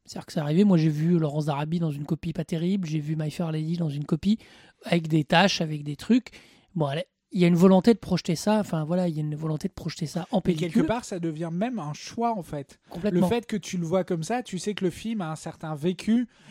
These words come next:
Speaker 2: et que, voilà, et je veux dire, euh, culturellement, encore une fois, on
Speaker 1: Alors
Speaker 2: peut que se baser par rapport à, à, à notre vécu. Je veux dire, euh, des fois, euh, voir une projection de mauvaise qualité, c'est presque quelque chose qui fait plaisir. Pas qui fait plaisir, mais qui touche émotionnellement.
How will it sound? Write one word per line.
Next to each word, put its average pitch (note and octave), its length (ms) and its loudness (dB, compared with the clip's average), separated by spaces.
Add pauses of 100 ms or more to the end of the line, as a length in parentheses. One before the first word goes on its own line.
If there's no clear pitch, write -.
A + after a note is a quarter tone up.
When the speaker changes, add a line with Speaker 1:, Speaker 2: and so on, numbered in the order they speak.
(140)
Speaker 2:
et E3+ 140 -4
que, - 140 -6
voilà, G3+ 400 -2
et E3 140 -2
je C3+ 80 -8
veux D3+ 80 -6
dire, F3+ 240 -4
euh, C#3+ 80 -4
culturellement, F3+ 680 -2
encore E3+ 240 -6
une D#3+ 60 -6
fois, A#3 180 -4
on - 20 -4
Speaker 1:
Alors E3 140 -4
Speaker 2:
peut E3 120 -6
que A3 160 -10
se - 120 -16 (120)
baser E3+ 380 -6
par E3+ 160 -8
rapport D#3 340 -6
à, C#3 120 -6
à, C3+ 220 -12 (160)
à C#3 40 -8
notre C3+ 240 -8
vécu. F3+ 380 -4 (420)
Je C3+ 100 -8
veux D#3 80 0
dire, A3+ 220 -2
euh, F3 180 0
des D#3+ 140 0
fois, A#3 200 -6
euh, E3+ 420 -6
voir E3+ 320 0
une F3+ 100 0
projection F3 400 -2
de F#3 60 -4
mauvaise E3 380 -2
qualité, F3+ 540 -4 (320)
c'est - 260 -12
presque - 320 -10
quelque F3 200 -12
chose G#3 180 -6
qui E3 120 -12
fait D#3+ 180 -4
plaisir. F3 440 -2 (100)
Pas A#3+ 160 0
qui - 160 -12
fait A3 160 -6
plaisir, G#3+ 400 -4
mais G3 140 -2
qui F3+ 200 -6
touche - 500 2
émotionnellement. F#3 640 -2